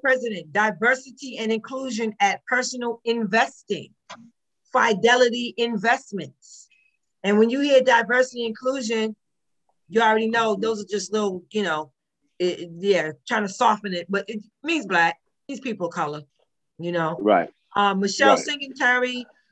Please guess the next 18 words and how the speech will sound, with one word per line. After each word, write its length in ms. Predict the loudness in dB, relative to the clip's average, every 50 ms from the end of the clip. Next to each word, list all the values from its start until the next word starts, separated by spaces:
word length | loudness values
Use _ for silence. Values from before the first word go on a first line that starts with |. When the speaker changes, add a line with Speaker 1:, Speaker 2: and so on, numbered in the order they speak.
| _ _ 0
Speaker 1:
uh, 200 | 2 2 2 2
Bola 600 | 0 2 6 8 8 8 8 8 4 4 2 0
Sen-, 340 | -2 -4 -4 -2 -2 -2 -4 -8 -6
uh, 320 | -2 0 0 0 0 -2 -6 _ -8
Senkubi, 840 | -6 -6 -6 -6 -8 -10 -10 -8 -6 -4 -4 -4 -4 -4 -6 -10 _ _ _ _ _
certified 640 | -6 0 2 4 4 4 4 4 4 4 4 2 0 -2
financial 600 | -2 -2 0 -2 -2 -4 -6 -6 -8 -8 -6 -4 -2
education 760 | -2 -2 -2 -4 -8 -6 -4 -2 -2 -2 -2 -4 -6 -6 -4
instructor 560 | -4 -4 -6 -6 -4 -2 -2 -2 -2 -4 -6
and 240 | -6 -4 -6 -8 -6 -2
founder 380 | 0 0 0 0 -2 -2 -4
of 200 | -4 -4 -6 -8 _ -10 -6
Clever 600 | -2 0 2 2 2 2 2 4 4 4 4 2 -2 _ _ _ -20 -6 -2
Girl 560 | 2 4 4 4 4 4 2 0 -2 -4 -8 _ _ _ _ _ _ _ -4
Finance. 840 | -2 -2 -2 -2 -4 -8 -10 -12 -16 -18 _ -20 -20 -20 -20 _ _ _ _ _ _ _ _ _ _ _ _ _ -14
Clever 480 | -10 -4 0 2 2 4 4 2 0
Girl 300 | 2 2 2 2 2 0 0 -2
Finance. 680 | -4 -4 -4 -4 -6 -10 -18 -20 _ _ -20 -20 _